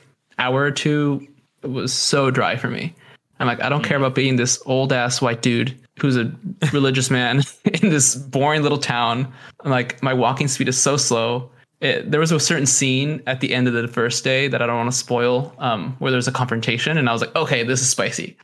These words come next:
Speaker 1: I, I'm down with this. Like, this is fun." But Norco from the get-go, like, just the, what is it? The setting of it, it just drew me in automatically, right? Like, I guess it, it, it touches on the South. I don't think many games I've ever played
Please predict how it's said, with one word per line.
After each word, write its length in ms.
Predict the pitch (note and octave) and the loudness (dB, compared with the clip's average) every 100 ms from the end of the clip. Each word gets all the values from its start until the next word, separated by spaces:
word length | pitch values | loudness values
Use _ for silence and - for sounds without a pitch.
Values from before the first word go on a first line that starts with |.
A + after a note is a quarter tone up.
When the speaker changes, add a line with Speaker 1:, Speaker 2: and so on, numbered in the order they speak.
| - | -2
Speaker 1:
I, 180 | B2+ | 0
I'm 100 | C3+ | 2
down 220 | B2 A#2 A2+ | 2 0 -4
with 100 | C3 | -4
this. 180 | D#3 - | -6 -6
Like, 120 | - | -8
this 160 | B2+ | -8
is 100 | B2+ | -6
fun." 360 | B2 C#3 B2+ E3 - - - _ | -6 -2 -2 -4 -8 -20 -20 _
But 120 | D3 | -2
Norco 360 | C#3 C#3 C#3 E3 | 2 2 2 0
from 140 | E3 B2+ | 2 2
the 80 | |
get-go, 560 | B2 A#2+ A2+ - D#2 - | 2 -2 -2 -2 -2 -2
like, 340 | D#3 C#3 C#3+ - _ _ _ _ | -2 -2 -4 -16 _ _ _ _
just 280 | - D#3 - | 0 2 2
the, 540 | D#3+ D3 C#3 C3 - - - _ _ _ | 2 2 2 0 -2 -10 -20 _ _ _
what 120 | - E3 | 0 2
is 120 | D#3+ | 2
it? 140 | - | -2
The 80 | C#3+ | 0
setting 340 | - C3 D3+ | 2 4 2
of 100 | B2+ | 2
it, 220 | - - - _ _ _ | 0 -6 -14 _ _ _
it 60 | D#3 | -2
just 220 | C#3 B2 | 0 0
drew 220 | - C#3+ | 2 2
me 140 | C3+ C3+ | 4 4
in 80 | B2+ | 2
automatically, 580 | A#2 A#2 G#2 - - F2+ | 2 0 -2 -4 -6 -4
right? 180 | G2 | -2
Like, 260 | B2 B2+ - - _ | -2 -4 -6 -20 _
I 80 | C#3+ | -2
guess 200 | C#3 D3 | 0 2
it, 240 | D3+ - - | 2 0 -4
it, 200 | D3 - - | -4 -4 -4
it 180 | E3 - | -2 0
touches 280 | D3 D3 C3+ | 0 2 2
on 480 | C3+ C3 B2+ C3 B2+ - - _ - | 2 4 4 2 0 -10 -20 _ -2
the 80 | C#3+ | 2
South. 580 | - A#2 B2+ - - - _ - | 4 2 0 -2 -10 -14 _ -2
I 80 | C3 | 2
don't 100 | B2+ | 4
think 140 | B2+ | 4
many 160 | A#2+ A#2+ | 2 2
games 220 | B2 A#2 | 2 2
I've 120 | A#2 A#2 | 2 2
ever 140 | G#2 | -2
played 340 | - F#2+ F#2+ | 0 0 0